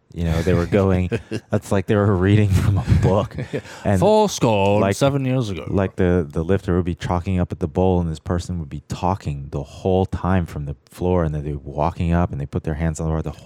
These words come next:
Speaker 2: Could you hear what
Speaker 1: time.
Speaker 2: they were saying?
Speaker 1: Yes.
Speaker 2: And
Speaker 1: They
Speaker 2: so
Speaker 1: were
Speaker 2: it
Speaker 1: just
Speaker 2: obviously
Speaker 1: like,
Speaker 2: wasn't, like, motivational
Speaker 1: it was, like,
Speaker 2: speech. It was
Speaker 1: talking through the lift, like, uh, uh, you know, I, I can't remember specifically what the, what they said, but it was, like, talking through the lift and, "Remember to do them, remember a bar," and then, but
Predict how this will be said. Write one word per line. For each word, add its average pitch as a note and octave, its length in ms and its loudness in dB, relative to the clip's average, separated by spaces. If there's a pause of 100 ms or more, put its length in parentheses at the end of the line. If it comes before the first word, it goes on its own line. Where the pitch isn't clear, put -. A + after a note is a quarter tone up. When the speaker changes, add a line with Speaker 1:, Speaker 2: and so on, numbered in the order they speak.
Speaker 2:
Could C#3+ 80 2
you C3 80 6
hear C#3+ 100 6
what D3+ 60 6
Speaker 1:
time. B2+ 80 2
Speaker 2:
they B2 80 2
were A2+ 80 2
saying? E3 460 -6
Speaker 1:
Yes. F#2+ 640 0
Speaker 2:
And G2+ 80 -4
Speaker 1:
They F#2+ 40 -2
Speaker 2:
so - 100 2
Speaker 1:
were A#2 40 2
Speaker 2:
it - 80 0
Speaker 1:
just G#2 140 2
Speaker 2:
obviously C#3 160 2
Speaker 1:
like, C3 80 2
Speaker 2:
wasn't, C3 240 2
like, A2 180 0
motivational G#2 880 0
Speaker 1:
it A2+ 60 2
was, G#2 160 4
like, G#2+ 100 4
Speaker 2:
speech. F#2 220 -4
It G2 80 0
was F2+ 60 0
Speaker 1:
talking A#2 380 2
through A#2 260 2
the G#2+ 120 2
lift, G#2 320 0
like, C#2 220 -6 (160)
uh, C#2 240 -6
uh, C2+ 80 -8 (180)
you G2 240 -10
know, E2 220 -2 (100)
I, E2+ 160 -6 (220)
I - 20 -6
can't F#2+ 220 -2
remember F2 360 -2
specifically E2 640 -6
what D2+ 300 -6
the, D#2 100 -10
what D#2+ 160 -6
they D#2 120 -8
said, D2 300 -6
but C#2+ 140 -10
it C#2+ 80 -6
was, D2 160 -8
like, - 140 -10
talking E2+ 400 -4
through F2 220 -4
the D#2+ 120 -4
lift E2 320 -4
and, C#2 160 -10
"Remember E3 400 2
to E3+ 140 4
do E3+ 220 4
them, D3 280 0
remember D#3 380 2
a D#3 40 4
bar," D3+ 300 2
and C#3+ 140 2
then, C#3 260 2
but - 140 -6